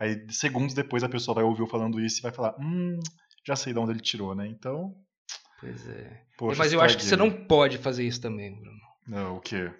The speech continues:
Speaker 2: Dizer que a outra pessoa é, você precisa da outra pessoa pra chegar na felicidade.
Speaker 1: Não, mas é só pra ela, é só pra ela
Speaker 2: Se sentir
Speaker 1: se sentir
Speaker 2: importante.
Speaker 1: importante, lógico,
Speaker 2: Entendi,
Speaker 1: lógico,
Speaker 2: é. As
Speaker 1: entendeu?
Speaker 2: pessoas precisam se sentir importantes.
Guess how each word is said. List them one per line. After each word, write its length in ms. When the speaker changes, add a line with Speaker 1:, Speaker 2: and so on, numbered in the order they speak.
Speaker 2:
Dizer 260
que 60
a 20
outra 180
pessoa 540
é, 200
você 180
precisa 800
da 100
outra 240
pessoa 380
pra 120
chegar 240
na 60
felicidade. 360
Speaker 1:
Não, 100
mas 140
é 40
só 140
pra 140
ela, 260
é 80
só 140
pra 240
ela 580
Speaker 2:
Se 160
sentir 500
Speaker 1:
se 20
sentir 420
Speaker 2:
importante. 300
Speaker 1:
importante, 520
lógico, 800
Speaker 2:
Entendi, 220
Speaker 1:
lógico, 540
Speaker 2:
é. 100
As 120
Speaker 1:
entendeu? 80
Speaker 2:
pessoas 280
precisam 460
se 140
sentir 240
importantes. 680